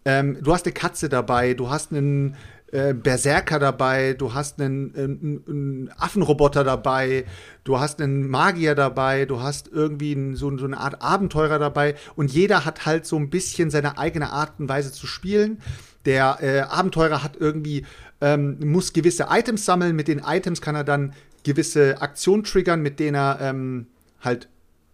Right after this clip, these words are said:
Bonus auslösen kann. Es gibt einen Magier, es gibt eine Magierin, die hat halt die Möglichkeit, Mana-Punkte über ihr Deck zu sammeln und dann mit diese Mana-Punkte wiederum einzulösen in, ähm, auch wieder Deckaktion oder sie kann sich irgendwie, äh, mit der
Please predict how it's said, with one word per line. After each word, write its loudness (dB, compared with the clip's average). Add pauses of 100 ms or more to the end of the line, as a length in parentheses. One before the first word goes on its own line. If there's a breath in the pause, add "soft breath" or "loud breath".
(140)
Bonus 6
auslösen 2
kann. -6 (300 loud breath)
Es 0
gibt -10
einen 0
Magier, 0
es -2
gibt -10
eine -2
Magierin, 0
die -4
hat -4
halt -2
die -2
Möglichkeit, -2 (400 loud breath)
Mana-Punkte 2
über 0
ihr 0
Deck -4
zu -14
sammeln -2
und -4
dann 0
mit -6
diese -4
Mana-Punkte -4
wiederum -2
einzulösen 0
in, -2 (400 loud breath)
ähm, 0 (140)
auch 0
wieder 4
Deckaktion 2
oder 2
sie -6
kann -4
sich -8
irgendwie, -8
äh, 2
mit -4
der 0